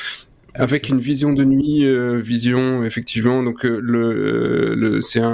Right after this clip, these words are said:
Speaker 1: un capteur, euh, Sony, donc apparemment, euh, il y a toute une, une série de, euh, euh, de, de petits trucs, euh, pour pouvoir avoir une, une vision nocturne,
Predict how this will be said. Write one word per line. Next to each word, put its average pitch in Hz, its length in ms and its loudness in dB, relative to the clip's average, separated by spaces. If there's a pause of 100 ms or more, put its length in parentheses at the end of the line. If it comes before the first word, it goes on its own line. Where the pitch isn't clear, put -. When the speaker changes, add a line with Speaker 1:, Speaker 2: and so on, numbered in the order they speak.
(100)
Speaker 1:
un 117 200 -2
capteur, 127 560 -4
euh, 117 80 -2
Sony, 135 400 -4
donc 117 180 -6
apparemment, 117 560 -4 (440)
euh, 107 220 0
il 107 60 -8
y 110 80 -4
a 113 60 -2
toute - 240 -18
une, 120 140 2
une 117 180 0
série 120 400 -2
de, 110 560 -2
euh, 104 320 -2 (460)
euh, 104 1000 -2
de, 117 220 0
de 110 140 -8
petits - 180 -12
trucs, - 360 -4
euh, 120 180 0
pour - 160 -16
pouvoir 117 340 -2
avoir 120 340 -2
une, 113 220 0
une 113 160 -4
vision 117 460 0
nocturne, 131 760 -2